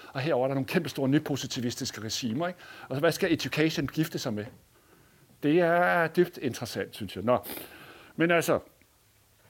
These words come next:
jeg mener grundlæggende også, at evidensjagten, og når dens indtog kommer i forvaltning og i politik, har det at gøre med det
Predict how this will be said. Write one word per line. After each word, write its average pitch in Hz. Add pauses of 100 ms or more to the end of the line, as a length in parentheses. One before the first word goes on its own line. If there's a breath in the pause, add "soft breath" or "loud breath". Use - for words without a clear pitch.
(180)
jeg 170
mener 135 (120)
grundlæggende 143
også, 123
at 131
evidensjagten, 110
og 98
når 117
dens 101
indtog 135
kommer 135
i 104
forvaltning 127
og 110
i 101
politik, 120 (360 loud breath)
har 139
det 143
at 131
gøre 151
med 165
det 139